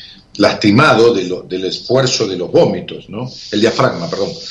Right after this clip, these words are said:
Eh, este, lastimado, eh, eh, por, por el esfuerzo de, de la arcada de vomitar,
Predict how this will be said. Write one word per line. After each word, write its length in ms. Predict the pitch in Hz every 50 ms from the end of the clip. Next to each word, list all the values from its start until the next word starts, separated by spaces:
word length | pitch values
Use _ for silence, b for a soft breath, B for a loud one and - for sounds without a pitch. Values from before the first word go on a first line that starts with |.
| B B B B B B
Eh, 380 | - 104 101 95 - - 98 92
este, 240 | - - - 101 90
lastimado, 800 | 92 98 92 - - 98 104 120 135 127 110 117 120 120 - -
eh, 40 | - 90 - - -
eh, 40 | - -
por, 200 | _ 131 143 143 - - - - - - - _
por 140 | - 95 92
el 120 | 92 90
esfuerzo 480 | 87 - - - 123 127 - - 107 92
de, 120 | 95 85
de 220 | 82 85 87 90 82
la 100 | 80 76
arcada 440 | - - - - - 101 92 87 85
de 60 | 82
vomitar, 500 | 82 82 80 85 82 82 131 123 - -